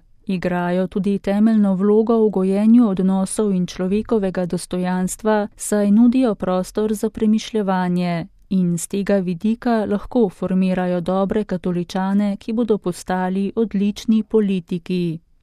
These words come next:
Kar zadeva tretji cilj katoliških univerz, izobrazbo,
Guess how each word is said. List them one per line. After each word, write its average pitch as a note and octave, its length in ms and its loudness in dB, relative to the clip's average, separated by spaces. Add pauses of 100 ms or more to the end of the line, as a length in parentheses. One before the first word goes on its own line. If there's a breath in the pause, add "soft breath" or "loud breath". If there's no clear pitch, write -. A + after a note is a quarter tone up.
(120)
Kar A#3 240 0
zadeva A#3+ 500 0
tretji A3+ 460 -2
cilj A3 360 -2
katoliških F#3 800 -4
univerz, F#3+ 720 0
izobrazbo, F#3 920 -2